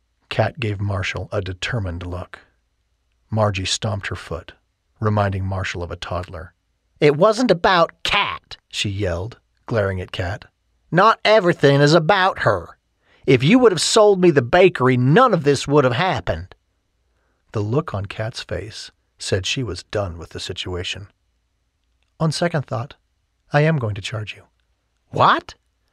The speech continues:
Margie looked confused. "You don't get to treat people like that, Margie. I hired you to work with me even though you had a lot of problems.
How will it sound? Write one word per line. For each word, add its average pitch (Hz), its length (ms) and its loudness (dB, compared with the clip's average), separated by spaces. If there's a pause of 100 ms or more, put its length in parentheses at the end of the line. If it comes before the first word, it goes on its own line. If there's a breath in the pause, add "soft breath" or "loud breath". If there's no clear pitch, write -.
(240)
Margie 98 300 -2
looked 95 200 -10
confused. 92 520 -10 (880)
"You 147 120 4
don't 170 220 0
get 151 120 0
to 147 80 -6
treat 156 280 -4
people 117 240 -6
like 107 220 -6
that, 104 160 -8
Margie. 117 460 -8 (540)
I 156 140 2
hired 165 420 2
you 143 60 0
to 131 100 2
work 135 300 2
with - 160 -8
me 113 220 -4
even 151 280 2
though 143 140 4
you 139 160 0
had 131 180 2
a 127 40 0
lot 127 280 0
of - 140 -8
problems. 107 580 -6